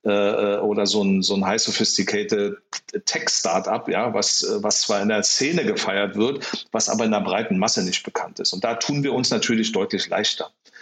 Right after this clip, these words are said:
Ähm, also das sind so die drei Faktoren, die uns da echt beflügeln und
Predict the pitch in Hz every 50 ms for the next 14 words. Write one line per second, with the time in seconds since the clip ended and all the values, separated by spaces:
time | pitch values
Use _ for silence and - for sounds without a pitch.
0 | - - - - - _ - 98 98 101 101 101 104 110 - 113 101 104 101 104
1 | - - 117 110 - 117 104 107 104 - 98 110 110 - 127 110 - - - 113
2 | 113 120 120 113 113 123 113 113 110 - - 92 92 127 - - - 113 104 -
3 | - 120 131 160 143 135 131 135 135 131 120 107 101 104 110 107 -